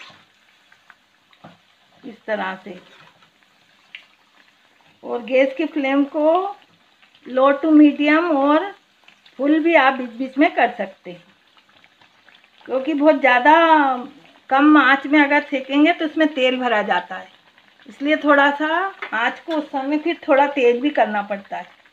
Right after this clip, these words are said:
तो अभी मैंने आंच को तेज कर रखा है, फुल पर है,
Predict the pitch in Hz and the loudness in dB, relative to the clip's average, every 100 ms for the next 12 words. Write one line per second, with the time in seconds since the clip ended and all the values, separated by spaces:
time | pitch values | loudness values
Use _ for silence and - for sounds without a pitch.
0 | _ _ _ _ 262 269 262 311 311 294 | _ _ _ _ 0 2 4 4 4 4
1 | 311 349 330 254 254 - 311 285 269 277 | 4 4 2 0 0 -4 -2 2 2 2
2 | - 254 247 247 262 269 294 359 403 _ | 0 0 -2 -2 -2 0 -2 -2 -6 _
3 | 262 262 262 285 269 277 330 | -4 -2 2 2 2 0 0